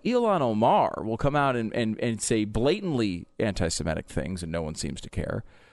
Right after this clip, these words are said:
You have, uh, Rashida Tlaib tweeting about, uh, about a situation where she's blaming murders on white supremacists when it finds out it's, it,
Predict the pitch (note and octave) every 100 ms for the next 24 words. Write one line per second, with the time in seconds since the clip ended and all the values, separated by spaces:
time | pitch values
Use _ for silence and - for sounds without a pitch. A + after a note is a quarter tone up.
0 | _ B2 C3 C#3+ C3 A2+ G2 - A2 G2
1 | F2+ E2+ A#2 - F3+ G3+ - A2+ D#3+ C#3
2 | - A2 C#3 C3+ G#2 F#2 F2+ E2+ - -
3 | _ _ F#2 - - - - - A2+ G2+
4 | G#2 F#2 E2 - - G#2 B2+ - A2+ G#2+
5 | G#2 - G2+ G2 G#2 D3 F#3+ B2+ G#2 A2
6 | F3 F#3 G2+ F#2+ G#2 G#2 A#2+ D#3 - A#2+
7 | - D3 B2+ - E2+ - G#2 G#2 - B2
8 | A#2+ G#2+ G#2 - A#2+ A#2 - A#2+ A2